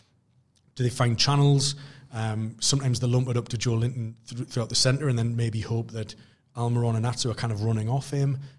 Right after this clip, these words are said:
I mean, amazingly for the, <laughs> for the goal, um, it was Atsu who <laughs> chested a long ball down and brought it down with the,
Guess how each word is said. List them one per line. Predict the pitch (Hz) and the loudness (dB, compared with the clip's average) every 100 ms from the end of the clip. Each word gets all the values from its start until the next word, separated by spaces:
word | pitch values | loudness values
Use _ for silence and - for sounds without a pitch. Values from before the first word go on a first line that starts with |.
| - | -6
I | |
mean, | 123 120 | -4 2
amazingly | 123 143 185 - 120 110 | 6 6 6 2 0 -2
for | - | -6
the, | 101 | -6
<laughs> | - - - - | -6 -8 -20 -20
for | - | -10
the | 127 | -6
goal, | 104 139 175 98 127 - - _ _ _ - | -2 0 0 0 -4 -6 -14 _ _ _ -8
um, | 120 120 123 | -4 -2 0
it | 151 | 0
was | 135 | 2
Atsu | 131 - - 180 | 0 2 4 8
who | 131 135 | 8 6
<laughs> | |
chested | - 165 117 - 139 | 6 6 6 6 4
a | |
long | 135 135 139 127 | 6 6 6 8
ball | 131 156 | 8 8
down | 143 139 156 107 117 131 - - | 8 6 4 2 0 -2 -4 0
and | 131 | 0
brought | 117 135 156 | 4 4 4
it | 117 | 0
down | 139 143 120 | -2 0 2
with | |
the, | 117 | 2